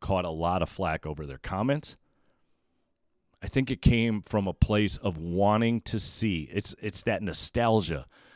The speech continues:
They wanna see the games be like the games used to be. The problem is the game as it stands right now, as I've said before, has evolved.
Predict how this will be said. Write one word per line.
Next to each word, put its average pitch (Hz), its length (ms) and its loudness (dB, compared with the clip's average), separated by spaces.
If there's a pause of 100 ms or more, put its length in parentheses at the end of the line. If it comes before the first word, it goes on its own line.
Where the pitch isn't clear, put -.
(160)
They 110 80 0
wanna 113 340 2
see 117 220 -2
the 92 120 -4
games 92 520 0
be 107 180 -2
like 101 280 0
the 85 120 -8 (100)
games 95 400 -4
used 87 220 -6
to 95 60 -6
be. 73 260 -12 (120)
The 82 60 -8
problem 147 440 10
is 95 240 -2
the 90 100 -4
game 113 340 2
as 104 180 2
it 90 80 -6
stands 90 360 -2
right 92 180 0
now, 107 300 0
as 85 100 -4
I've 104 140 -6
said 92 260 -2
before, 131 440 4
has 95 180 2
evolved. 85 500 0